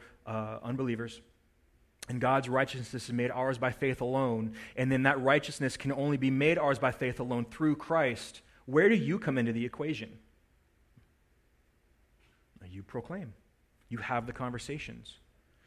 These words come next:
But it is, it is Christ's duty to gather those who the Father has given him. So don't feel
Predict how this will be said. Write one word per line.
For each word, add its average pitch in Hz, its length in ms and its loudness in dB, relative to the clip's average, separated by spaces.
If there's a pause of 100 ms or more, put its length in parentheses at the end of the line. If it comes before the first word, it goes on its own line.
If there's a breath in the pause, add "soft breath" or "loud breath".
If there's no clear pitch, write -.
(160)
But 135 240 0
it 135 160 2
is, 123 260 0 (320 soft breath)
it 127 120 -4
is 120 340 -4 (420 soft breath)
Christ's - 880 -2 (100)
duty 110 440 -4 (680)
to 131 100 -6
gather 120 360 2
those 110 280 0
who 117 100 -4
the 110 80 -4
Father 107 300 -6
has 101 160 -8
given 117 260 -6
him. 104 220 -14 (1900)
So - 140 -4
don't 143 180 2
feel 151 500 0